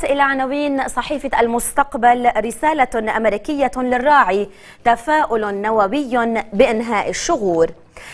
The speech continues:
الحريري، يلتقي السيسي اليوم ولبناني وسوري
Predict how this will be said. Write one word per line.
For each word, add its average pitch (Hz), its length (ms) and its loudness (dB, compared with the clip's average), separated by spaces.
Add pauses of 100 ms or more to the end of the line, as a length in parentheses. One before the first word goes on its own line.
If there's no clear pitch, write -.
(160)
الحريري، 311 640 2
يلتقي 320 340 0
السيسي 302 440 -4
اليوم 269 440 2 (140)
ولبناني 226 1040 0
وسوري 277 680 2